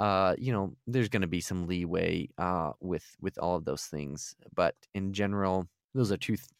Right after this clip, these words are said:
concepts that I would encourage people to kind of, like, keep in mind when it comes to work, good,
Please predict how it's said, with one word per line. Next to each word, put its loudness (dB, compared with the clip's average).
concepts -4
that -2
I -2
would -2
encourage -4
people -4
to -12
kind -6
of, -10
like, -6
keep -6
in -6
mind -4
when -2
it -4
comes -4
to -2
work, 0
good, 2